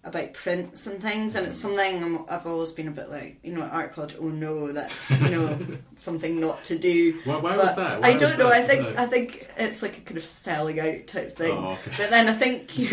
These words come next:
Speaker 1: realise, maybe mature <laughs> a bit, and realise that, you know, people, there's a different market that you
Speaker 2: Yeah.
Speaker 1: can tap into, and
Speaker 2: Yeah.
Speaker 1: I mean, I'm the same. I don't want, I don't have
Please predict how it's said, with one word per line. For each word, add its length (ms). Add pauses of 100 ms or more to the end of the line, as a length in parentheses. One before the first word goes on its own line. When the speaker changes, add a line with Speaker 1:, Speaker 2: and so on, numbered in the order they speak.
Speaker 1:
realise, 720 (480)
maybe 380
mature 600
<laughs> 60
a 440
bit, 260
and 540
realise 500
that, 240 (140)
you 80
know, 340 (380)
people, 500
there's 220
a 20
different 300
market 640
that 120
you 120
Speaker 2:
Yeah. 40
Speaker 1:
can 140
tap 340
into, 380
and 260
Speaker 2:
Yeah. 120 (680)
Speaker 1:
I 60
mean, 200
I'm 140
the 60
same. 500
I 100
don't 160
want, 320 (500)
I 120
don't 160
have 220